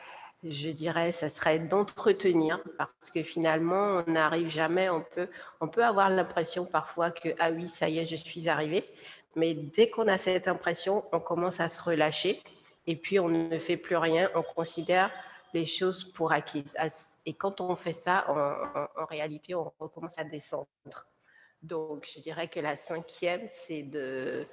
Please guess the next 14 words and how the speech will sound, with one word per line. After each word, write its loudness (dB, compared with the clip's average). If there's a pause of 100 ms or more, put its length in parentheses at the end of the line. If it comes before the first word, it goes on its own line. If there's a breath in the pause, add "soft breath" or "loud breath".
(380 loud breath)
de, -4
de -8
continuer -4
de, -2
de, -10 (120)
de -10 (120)
pratiquer, -8
de, -8 (480 loud breath)
d'investir -2
en 2
soi, 0 (580)
de -4
se -4
former. -2